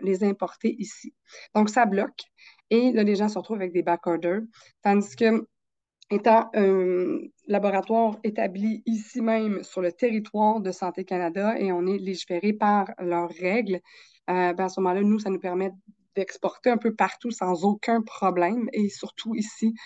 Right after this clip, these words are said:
être, euh, vraiment très disponible pour les clients canadiens.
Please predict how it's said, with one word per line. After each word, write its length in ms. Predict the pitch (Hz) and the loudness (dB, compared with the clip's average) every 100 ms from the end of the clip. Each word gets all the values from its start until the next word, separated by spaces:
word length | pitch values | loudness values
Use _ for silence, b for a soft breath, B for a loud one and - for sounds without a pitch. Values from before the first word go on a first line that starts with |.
| B B | B B
être, 360 | 190 190 - | -2 -2 -2
euh, 180 | 180 175 | 0 2
vraiment 460 | 175 185 185 196 202 _ _ - | 0 -2 0 0 -4 _ _ -16
très 360 | - 196 190 | -4 -4 -4
disponible 720 | 170 202 208 190 185 190 180 226 | -8 -14 -8 -4 0 -2 -4 -8
pour 340 | - 214 202 - | 0 0 0 -4
les 240 | 180 180 180 | -6 -4 -4
clients 300 | - 180 196 - | -4 -4 -4 -4
canadiens. 540 | 208 180 160 175 - | 0 0 -2 -2 -4